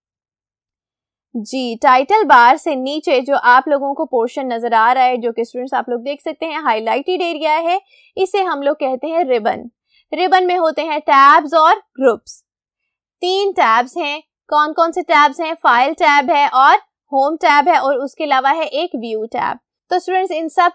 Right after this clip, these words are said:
टैब्स के हो सकते हैं डिफरेंट ग्रुप्स। By default यहाँ पर होम टैब खुला हुआ होगा और स्टूडेंट्स आप लोग देख सकते हैं हमारे पास स्क्रीन पर होम टैब खुला हुआ है और उसके ग्रुप्स हैं। ग्रुप्स देखिए कौन कौन से हैं।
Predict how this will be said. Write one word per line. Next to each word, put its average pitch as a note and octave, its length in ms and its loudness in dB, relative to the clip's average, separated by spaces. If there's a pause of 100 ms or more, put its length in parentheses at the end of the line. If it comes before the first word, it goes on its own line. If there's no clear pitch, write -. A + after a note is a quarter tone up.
टैब्स D4+ 440 4
के D#4 220 -2 (340)
हो E4 180 2
सकते D4+ 260 -4
हैं D4+ 220 -6
डिफरेंट D4 400 -6
ग्रुप्स। A3 380 -10 (260)
By C#4 300 2
default F4+ 380 2
यहाँ D4+ 260 -2
पर F4+ 100 4
होम D4+ 300 -2
टैब A#3+ 260 -2
खुला D#4+ 280 0
हुआ D4+ 180 2
होगा E4+ 360 4 (340)
और D4 100 2
स्टूडेंट्स E4+ 320 -6
आप C#4+ 180 2
लोग D#4 120 -4
देख C#4 200 -6
सकते E4 260 -8
हैं E4 100 -8
हमारे C4 260 -4
पास D#4 300 2 (280)
स्क्रीन D4 420 -6
पर F4 140 2
होम D4+ 260 -4
टैब D4+ 340 2
खुला D#4 200 0
हुआ D4 140 2
है F4+ 160 4
और C#4+ 200 -2
उसके E4 240 -8
ग्रुप्स B3 440 -4
हैं। G#3 240 -10
ग्रुप्स A3+ 320 -8
देखिए D#4 320 -4
कौन D#4 240 -2
कौन D#4+ 220 -2
से F4+ 140 -8
हैं। F#4 180 -4